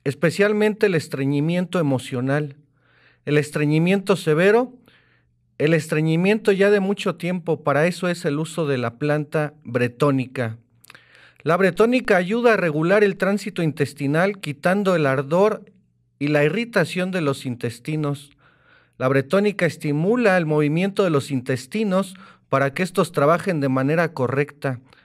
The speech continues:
para que estos trabajen de manera precisa. El paciente refiere sentir como una bola en el estómago, como un atascamiento en el estómago,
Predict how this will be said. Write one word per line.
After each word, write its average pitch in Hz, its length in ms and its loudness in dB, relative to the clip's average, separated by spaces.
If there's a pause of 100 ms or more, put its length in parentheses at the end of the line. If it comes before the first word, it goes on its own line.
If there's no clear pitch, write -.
(120)
para 123 220 0
que 139 100 -4
estos 165 280 -4
trabajen 147 520 0
de 131 80 -2
manera 139 460 0
precisa. 127 600 -6 (720)
El 139 180 -4
paciente 196 460 2
refiere 170 420 4
sentir 185 440 -2
como 175 220 -4
una 190 200 0
bola 185 320 0
en 160 80 -2
el 143 140 -2
estómago, 156 800 -4 (420)
como 147 220 -2
un 190 100 2
atascamiento 165 1000 0
en 156 80 0
el 131 120 0
estómago, 147 760 -2